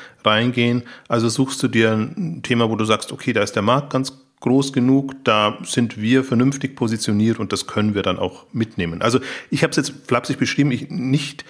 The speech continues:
missverstehen, schon, das, deren Geschäft funktio-, funktioniert schon. Also die, die, die sind schon einigermaßen profitabel oder, oder können, es trägt sich schon so weit.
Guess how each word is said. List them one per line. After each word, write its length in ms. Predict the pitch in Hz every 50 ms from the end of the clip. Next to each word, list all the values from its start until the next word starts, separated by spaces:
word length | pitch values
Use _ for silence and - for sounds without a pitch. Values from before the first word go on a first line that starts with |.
| - - - - _ _
missverstehen, 680 | - 139 143 143 - - 143 - - - 139 135 143 -
schon, 480 | - - 131 131 127 127 - 110 - - -
das, 240 | - - - - _ _ _ -
deren 140 | 120 127 123
Geschäft 340 | 120 - - 135 135 -
funktio-, 420 | - 143 131 131 - - 120 127 139 -
funktioniert 540 | - - 127 123 - 123 120 127 131 - 131
schon. 160 | - - 87 - - - _ _ _
Also 180 | - 113 104 101
die, 220 | 104 - - - - _ -
die, 320 | 110 104 107 - - -
die 420 | - - 107 104 107 120 - 254 - - - _ _ _
sind 240 | - - - 135 135
schon 120 | - 131
einigermaßen 920 | 113 113 113 117 113 113 107 107 104 107 101 107 107 104 107 110 - - - _
profitabel 680 | - - 110 101 110 107 - - 110 117 131 127 123 120
oder, 360 | 117 113 110 104 107 104 -
oder 160 | - 104 107
können, 400 | 107 - - 131 123 123 135 - -
es 140 | 120 - -
trägt 320 | - 120 131 143 143 139
sich 100 | 131 117
schon 220 | - - 110 107
so 180 | 104 110 110 110
weit. 300 | 117 107 107 113 113 -